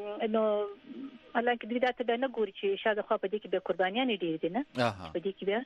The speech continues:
Speaker 1: آه، قربانیان، نو موږ دغه کې موږ پر هغه قرباني پر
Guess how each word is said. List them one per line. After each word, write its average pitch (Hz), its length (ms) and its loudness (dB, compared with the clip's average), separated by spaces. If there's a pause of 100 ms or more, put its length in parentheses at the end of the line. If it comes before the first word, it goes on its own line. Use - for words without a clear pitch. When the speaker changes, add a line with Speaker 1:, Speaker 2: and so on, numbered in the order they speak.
(220)
Speaker 1:
آه، 202 80 0
قربانیان، 208 580 2
نو 226 60 0
موږ 254 200 0
دغه 262 280 0
کې 262 160 0
موږ 262 200 -4
پر 254 120 2
هغه 247 120 2
قرباني 240 440 0
پر 214 260 -2